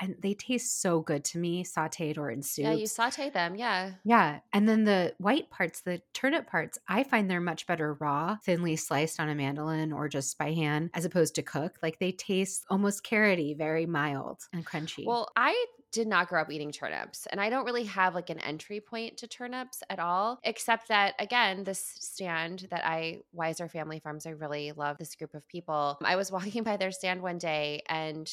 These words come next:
Speaker 2: one of the guys held out a handful of Japanese turnips, and he was like, "Here, you have to taste these." And I ate one. It was so sweet. I ate the whole bunch,
Speaker 1: It's
Speaker 2: completely
Speaker 1: incredibly
Speaker 2: unwashed.
Speaker 1: sweet. Yeah, they're really
Speaker 2: <laughs>
Speaker 1: That's how,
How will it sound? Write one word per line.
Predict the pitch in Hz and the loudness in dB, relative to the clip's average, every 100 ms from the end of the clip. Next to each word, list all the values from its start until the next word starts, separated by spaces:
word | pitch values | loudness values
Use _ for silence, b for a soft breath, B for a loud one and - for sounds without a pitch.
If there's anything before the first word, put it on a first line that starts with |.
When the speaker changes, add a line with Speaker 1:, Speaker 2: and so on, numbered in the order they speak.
| - | -8
Speaker 2:
one | 180 196 | -6 -6
of | |
the | 208 | -6
guys | 202 180 165 | 0 0 0
held | - - 202 196 196 | -6 -10 -2 -2 2
out | 175 - | 2 2
a | 175 | -4
handful | 156 190 196 - 175 | -4 -4 -4 -4 -2
of | 165 165 | -2 -2
Japanese | 160 160 185 180 | -4 -4 -6 -8
turnips, | - 165 147 131 - - | -8 -6 -4 -4 -6 -14
and | 170 | -10
he | 175 | -8
was | 175 | -4
like, | 180 170 | -6 -6
"Here, | 233 | -6
you | 196 170 | -6 -6
have | 156 147 | -4 -6
to | - | -6
taste | - 151 156 | -10 -8 -10
these." | 151 139 76 180 - | -12 -12 -12 -12 0
And | 196 196 - - | 2 4 0 0
I | 220 | 0
ate | - 269 294 | 0 -2 -2
one. | 196 175 165 - | -2 0 0 -2
It | 214 | 0
was | 226 214 | 0 -2
so | - - 233 285 | -8 -2 -2 -2
sweet. | 349 - 202 156 82 - - - - | -4 -10 -6 -4 -4 -6 -10 -8 6
I | 254 277 | 6 6
ate | 294 311 | 2 0
the | 214 | 0
whole | 208 226 | 0 2
bunch, | 220 - - - - | 4 2 -2 -10 -6
Speaker 1:
It's | 226 | 2
Speaker 2:
completely | 240 403 226 403 | 4 4 4 6
Speaker 1:
incredibly | 247 254 320 302 269 | 6 8 8 8 4
Speaker 2:
unwashed. | |
Speaker 1:
sweet. | - - 202 175 170 | 2 2 2 2 0
Yeah, | 220 277 311 180 | 2 6 8 8
they're | 240 240 | 8 6
really | 208 269 294 277 240 | 6 6 6 6 2
Speaker 2:
<laughs> | 302 B B - | -8 B B -2
Speaker 1:
That's | 233 262 - | 10 10 12
how, | 330 277 | 6 6